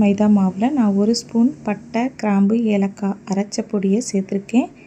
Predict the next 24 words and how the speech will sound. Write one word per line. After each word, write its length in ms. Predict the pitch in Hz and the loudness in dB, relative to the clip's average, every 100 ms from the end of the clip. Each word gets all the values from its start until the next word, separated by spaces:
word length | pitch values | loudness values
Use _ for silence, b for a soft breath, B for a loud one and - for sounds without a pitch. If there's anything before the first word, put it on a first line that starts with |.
| B B - | B B -2
கால் 240 | 208 214 254 | 0 2 0
ஸ்பூன் 300 | - 247 247 302 202 | 0 4 4 4 -2
ட்ரை 180 | 196 196 233 294 - | 2 4 2 -2 -6
ஜிஞ்சர் 380 | - 196 196 220 - | 0 2 2 -2 -2
பொடி 180 | 196 196 | -2 -2
சேர்த்துருக்கேன். 540 | 196 185 190 - 226 285 | -2 -2 -4 -2 0 0
இப்போ 160 | 254 196 | 0 2
இதை 140 | 185 185 | 2 2
எல்லாத்தையுமே 480 | 185 202 226 196 202 269 | 2 0 0 2 4 4
நல்லா 220 | 214 196 196 | 2 2 2
மிக்ஸ் 220 | 190 - - | 0 -2 -2
பண்ணி 180 | 208 196 | 0 2
விட்டுக்குங்க. 520 | 190 196 - 185 190 262 - - - - - - _ _ - - - - - - - _ - - | 0 -4 -2 2 2 2 -4 -20 -20 -20 -20 -20 _ _ -20 -20 -20 -20 -20 -20 -20 _ -20 -2
கேக் 360 | 226 240 262 - | 2 2 0 -6
செய்கிறதுக்கு 580 | - 196 196 185 185 269 359 - 196 | 0 0 2 -2 -4 -6 -6 0 2
மாவு 320 | 190 202 226 - 190 | 4 2 0 -2 -4
இப்போ 200 | 190 226 226 | -4 -4 -2
ரெடி 180 | 196 190 | 0 2
ஆயிடுச்சு. 400 | 185 185 185 - 240 - - - - - - - - - - - _ _ _ - _ - 214 | 0 -2 -4 -4 -6 -6 -20 -20 -20 -20 -20 -20 -20 -20 -20 -20 _ _ _ -20 _ -8 -4
அடுத்ததா 460 | 202 220 226 220 277 - | -2 0 0 0 0 -2
சுகரை 360 | 208 214 233 233 | -2 0 0 -2
கேரமலைஸ் 520 | 208 208 208 208 202 - | -6 -2 -2 -2 -4 -4
பண்றதுக்காக 640 | 196 190 190 - 190 196 262 | -2 -2 -2 -4 -4 0 2
நான் 180 | 220 | 0